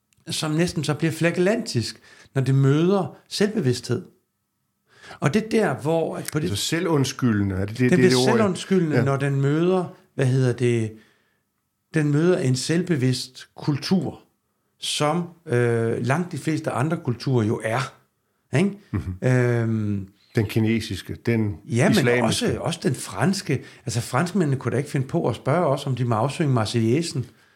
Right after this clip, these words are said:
Speaker 1: Øh, eller de tøver da ikke på at sige, at, øh,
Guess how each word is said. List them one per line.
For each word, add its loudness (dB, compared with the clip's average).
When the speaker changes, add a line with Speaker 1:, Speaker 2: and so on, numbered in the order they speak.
Speaker 1:
Øh, 2
eller 4
de -6
tøver 2
da 0
ikke 0
på 2
at 0
sige, 0
at, -2
øh, -2